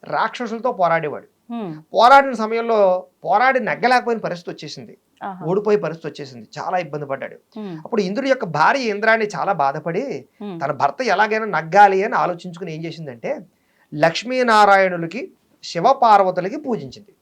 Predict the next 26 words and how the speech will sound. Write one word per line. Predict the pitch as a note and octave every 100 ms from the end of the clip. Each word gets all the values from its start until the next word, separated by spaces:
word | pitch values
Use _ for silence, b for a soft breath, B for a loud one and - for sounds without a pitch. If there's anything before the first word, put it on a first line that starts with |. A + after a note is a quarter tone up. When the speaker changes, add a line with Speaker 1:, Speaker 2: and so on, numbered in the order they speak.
| _
Speaker 1:
వాళ్ళిద్దరిని | D3+ D3+ D#3+ A#3
పూజించి, | A3+ E3 F#3 D3 A#2 A#3+ G#4+ -
Speaker 2:
ఓకే. | G3+ - F3 E3
Speaker 1:
అక్కడ | E3+ B3
ఒక | G#3 - C3+
రక్ష | - - A#3 - _ _ _ _ -
వాళ్ళ | D#3
దగ్గర | D#3 D#3+ G3
పెట్టి, | D3+ D3+ C4
వాళ్ళ | G#3 D3+
పాదాల | C3 C#3 E3
దగ్గర | E3 D3
పెట్టి, | C#3 B2 C#4 F4+ _
Speaker 2:
Hmm. | G#3+ F3+
Speaker 1:
పూజ | F#3 G#3 F#3+
చేసినటువంటి | F3 F#3 F3 F3 E3+
ఒక | D#3+ B2+
రక్షను | B2 - A3
తీసుకెళ్ళి, | F3+ D3 - B2+ B3 F4+ _ b b -
ఆ | C#3+
రక్షను | D3+ C#3+ - C#4 E4
తన | A#3+
భర్తకి | F3 D#3+ E3+ B3
ఇచ్చి | G#3+ -
కట్టి, | D#3 - D4 G#4+ - _
Speaker 2:
Hmm. | B3 C4 F#3+